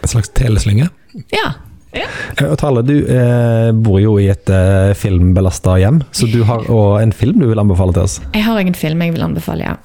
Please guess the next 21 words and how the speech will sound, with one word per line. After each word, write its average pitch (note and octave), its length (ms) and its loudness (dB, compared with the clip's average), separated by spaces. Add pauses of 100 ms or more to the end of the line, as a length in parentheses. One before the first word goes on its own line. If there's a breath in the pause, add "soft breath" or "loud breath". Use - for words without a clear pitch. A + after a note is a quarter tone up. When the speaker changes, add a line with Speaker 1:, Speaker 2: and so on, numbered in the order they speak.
Speaker 2:
Og F3+ 140 -4
den, A#3 260 0 (100)
ehm, F3+ 580 0 (300 loud breath)
den G3 140 -2
heter F3 320 -4
Apollonia, F3+ 640 -2
Apollonia, F3+ 680 -2
og F3+ 280 -2 (280 loud breath)
den F3+ 120 -2
kan G3+ 120 -4
ses F3 360 -6
på E3+ 200 -4
strømmetjenesten D#3+ 760 -4
Mubi, F3+ 380 -2 (420 loud breath)
som F#3 200 -4
han E3 160 0
<laughs> F3+ 140 0
akkurat F3 380 -4
omtalte F#3 520 -4
som F3 160 -6
den E3 340 -2